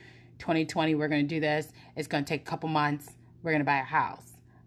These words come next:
And I feel like you knew it was gonna take much longer.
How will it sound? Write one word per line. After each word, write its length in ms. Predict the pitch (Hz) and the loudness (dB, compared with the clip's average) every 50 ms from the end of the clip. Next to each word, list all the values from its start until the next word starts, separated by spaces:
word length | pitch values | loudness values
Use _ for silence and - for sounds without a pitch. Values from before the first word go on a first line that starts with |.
| - - - | -20 -12 -8
And 100 | - 156 | -4 -2
I 120 | 156 147 147 | -2 -2 -2
feel 220 | 147 - 165 151 | -2 -2 0 0
like 300 | 143 147 143 139 135 127 - | 0 0 0 -2 -4 -6 -10
you 300 | 165 165 180 208 247 262 | -6 0 4 6 6 6
knew 320 | 226 175 151 143 135 135 | 6 4 4 2 0 -2
it 100 | - - | -4 -4
was 160 | 156 156 143 151 | -4 -4 -4 -4
gonna 160 | 151 139 139 | -4 -4 -4
take 200 | - 151 139 - | -4 -6 -6 -6
much 240 | 139 135 - - - | -6 -8 -8 -10 -12
longer. 520 | 131 127 127 - 101 107 110 - 151 143 | -10 -10 -10 -10 -12 -12 -12 -12 -14 -16